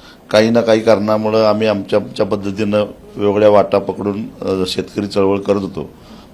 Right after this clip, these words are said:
परंतु सध्या अशी परिस्थिती निर्माण झालेली आहे की, अ, महाराष्ट्रामध्ये,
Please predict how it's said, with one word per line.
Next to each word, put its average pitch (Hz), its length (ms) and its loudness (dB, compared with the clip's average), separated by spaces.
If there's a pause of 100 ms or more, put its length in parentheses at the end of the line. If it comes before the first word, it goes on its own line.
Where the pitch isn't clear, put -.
परंतु 104 220 -4
सध्या 113 340 4
अशी 117 200 0
परिस्थिती 117 440 -4
निर्माण 110 400 -2
झालेली 98 340 0
आहे 90 260 -4
की, 120 240 -12 (720)
अ, 101 60 -4 (480)
महाराष्ट्रामध्ये, 110 840 -2